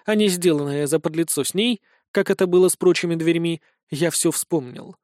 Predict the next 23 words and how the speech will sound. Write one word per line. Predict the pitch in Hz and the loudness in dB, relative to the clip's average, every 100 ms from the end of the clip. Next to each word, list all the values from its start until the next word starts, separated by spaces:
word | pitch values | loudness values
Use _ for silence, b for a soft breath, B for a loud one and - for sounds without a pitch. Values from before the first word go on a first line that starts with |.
| _ _ _ | _ _ _
Это | 175 190 | 0 4
же | 180 | 4
здесь | 196 170 247 208 - | 4 2 2 2 2
я | 160 | 2
проходил | 196 180 196 214 175 | 2 2 4 4 4
испытания | - 208 202 151 156 | 4 2 2 0 -2
с | |
кронгами, | - 226 165 120 123 - - _ _ - | 0 0 0 -4 -12 -12 -18 _ _ -2
а | 147 | 0
вот | 180 - | 0 2
тут | 285 175 | 2 4
за | 156 | 0
дверью | 147 247 220 - - b | 2 0 0 -6 -16 b
непосредственно | 196 202 170 156 190 - 202 202 | 0 2 2 2 0 0 0 0
их | 190 175 160 - | 0 -4 -6 -2
пещера. | 208 - 262 170 - - _ _ _ _ _ | -2 0 2 0 -2 -12 _ _ _ _ _
В | 180 180 | -2 2
голове | 165 151 147 170 | 4 4 4 4
даже | 147 160 | 2 2
мелькнула | 160 151 175 175 | -2 -2 -2 0
мыслишка | 165 - 185 180 - 170 | 0 0 0 0 0 0
открыть | - 185 156 | 0 -4 -4
дверь | 165 220 | -2 -2